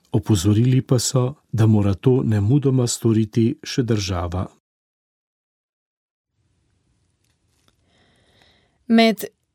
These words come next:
Speaker 2: slovesnostjo na Trgu svetega Petra bo jutri dopoldne umeščen novi papež Leon štirinajsti.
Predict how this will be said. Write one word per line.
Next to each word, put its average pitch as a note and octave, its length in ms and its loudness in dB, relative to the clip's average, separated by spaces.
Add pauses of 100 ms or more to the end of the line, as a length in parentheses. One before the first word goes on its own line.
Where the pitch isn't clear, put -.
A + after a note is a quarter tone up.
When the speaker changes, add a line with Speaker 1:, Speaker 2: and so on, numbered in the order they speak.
Speaker 2:
slovesnostjo A3 1400 0
na G3 180 -2
Trgu G#3+ 400 -2
svetega G3+ 460 -2
Petra A#3+ 500 -4
bo G3 180 -2
jutri G#3 500 -4
dopoldne G3+ 640 -2
umeščen G#3 680 -2
novi G#3 340 -2
papež G3+ 560 -4
Leon F#3+ 260 -4
štirinajsti. F3+ 920 -6